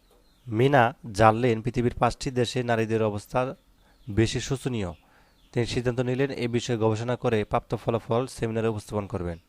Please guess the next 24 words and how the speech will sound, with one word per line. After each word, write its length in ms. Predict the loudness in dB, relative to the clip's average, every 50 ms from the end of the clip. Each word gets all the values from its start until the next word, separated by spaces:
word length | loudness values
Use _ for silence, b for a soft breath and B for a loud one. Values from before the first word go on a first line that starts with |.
| _ b b b b b b b b b b b b -10
এছাড়াও 280 | -6 -2 2 4 4 4
তিনি 260 | 2 0 -2 -2 -4
খ্যাতি-, 540 | -6 -4 -4 -4 -4 -6 -8 -6 -6 -6 -2 0
আহ, 340 | 2 4 4 6 4 2 0 -2
খ্যাতিমান 640 | -4 -6 -2 -2 0 0 0 0 0 -4 -6 -8
ব্যক্তিদের 300 | -8 -6 -4 -4 -4 -4
সাথে 280 | -4 -4 -6 -4 -4 -6
মতবিনিময় 600 | -6 -4 -2 -2 -2 -2 0 0 0 0 -2 -2 -8 b b b b b
চিন্তা 240 | -14 -12 -6 -4 -2
করলেন। 320 | -2 0 -2 -2 -4 -6 -8 -12 _ _ _ _ _ _ b b b b b b b b b b b b b b _ _ _ -2
তো 100 | -2 -2
স-, 560 | -2 -4 -10 -14 -14 -14 -14 -14 -14 -10 -4
আহ, 220 | 0 2 2 2
সেমিনার 500 | 2 0 0 0 0 2 4 4 4 2
উপস্থাপনের 600 | 2 0 -2 -4 -4 -6 -4 -2 -2 -2 -2 0
জন্য 240 | 0 0 0 0 -2
মিনা 260 | -2 -2 0 -2 -2
কোন 180 | -2 -2 -4 -6
সফটওয়্যার 380 | -4 -4 -6 -6 -4 -4 -2 0
ব্যবহার 220 | 2 2 2 2
করে 180 | 2 0 0 0
প্রতিবেদন 420 | -2 -4 -4 -4 -2 -2 -4 -4
তৈরি 180 | -4 -6 -6 -6
করবেন? 340 | -6 -8 -8 -6 -6 -8